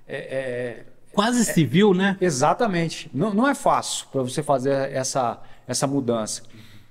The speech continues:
Speaker 1: Mas Brumadinho foi mais um episódio, aliás, foi o primeiro, assim, marcante, porque o, o nosso batalhão de emergências ambientais e resposta a desastres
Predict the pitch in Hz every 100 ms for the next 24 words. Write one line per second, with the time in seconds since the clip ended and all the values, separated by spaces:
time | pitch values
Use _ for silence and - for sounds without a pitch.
0 | - 139 131 135 226 233 143 117 165 220
1 | 147 104 - - - - 160 156 180 220
2 | 277 196 143 180 214 - 143 143 117 131
3 | 180 185 196 175 175 196 196 214 214 175
4 | 190 233 185 - 170 196 196 - 185 233
5 | 214 - 175 175 185 175 160 160 160 160
6 | 190 - 202 170 120 - - - 147 175
7 | 170 151 185 202 190 190 185 143 170 165
8 | 165 131 - 170 165 170 156 147 143 143
9 | 139 147 143 - 185 214 - 147 123 160
10 | 208 - -